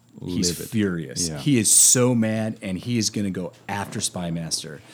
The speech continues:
Speaker 2: Yeah.
Speaker 1: So this is, uh, the first time he, well, not, not the first time he met Matt Murdock, but the first time in these issues,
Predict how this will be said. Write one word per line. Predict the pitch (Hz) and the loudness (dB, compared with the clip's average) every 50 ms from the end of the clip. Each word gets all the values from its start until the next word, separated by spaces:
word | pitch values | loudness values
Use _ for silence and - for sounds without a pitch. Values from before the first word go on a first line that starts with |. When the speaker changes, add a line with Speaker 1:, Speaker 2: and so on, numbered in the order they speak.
| - - - - | -20 -20 -14 -8
Speaker 2:
Yeah. | 87 85 | -2 0
Speaker 1:
So | 78 - 120 110 107 104 101 95 95 104 | 2 4 6 6 6 4 2 2 0 -2
this | 107 101 120 110 - | -4 0 2 2 2
is, | 113 101 95 101 110 | 2 0 -4 -4 -4
uh, | 107 101 95 92 | -4 -4 -4 -4
the | 87 92 | -6 -8
first | - - 127 113 - - | -2 -2 -2 -2 0 -2
time | 120 117 113 | -2 -2 -2
he, | 101 117 - | -2 -4 -6
well, | 123 110 104 98 - - - - | -6 -8 -8 -8 -12 -16 -20 -14
not, | - - 110 - - _ - | -10 -10 -10 -10 -12 _ -8
not | 110 104 95 | -8 -6 -6
the | 92 | -8
first | - - 92 - | -8 -8 -8 -6
time | - 90 90 | -4 -4 -2
he | 87 | -2
met | 87 87 87 - _ _ _ _ | -2 -4 -4 -8 _ _ _ _
Matt | - 113 95 90 78 | -6 -6 -4 -4 -4
Murdock, | 90 87 87 90 87 - | -6 -6 -6 -8 -8 -10
but | - 80 | -10 -12
the | 87 | -10
first | - - 101 - - | -8 -6 -6 -6 -6
time | - 95 92 92 | -6 -4 -2 -2
in | 90 90 | -2 -2
these | 87 82 80 - | -2 -2 -4 -4
issues, | 92 85 - - 82 80 78 | -6 -6 -6 -8 -8 -8 -10